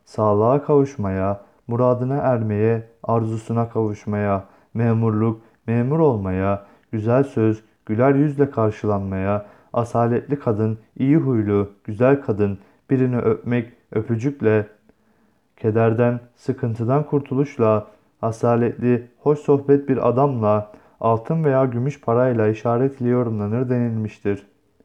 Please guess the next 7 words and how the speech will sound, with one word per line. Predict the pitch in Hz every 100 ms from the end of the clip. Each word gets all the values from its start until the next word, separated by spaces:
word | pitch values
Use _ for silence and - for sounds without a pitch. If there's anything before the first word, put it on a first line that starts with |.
| _ _ _ _ _ _ _ _ _ _ _ _
Bir | - 127
kimsenin | 123 135 123 117 131 139
rüyada | 123 123 117 123
evine | 123 120 135
şeker | 139 123 131 143
getirdiğini | 139 143 131 120 120 123
görmesi, | 117 98 92 87 - 113 110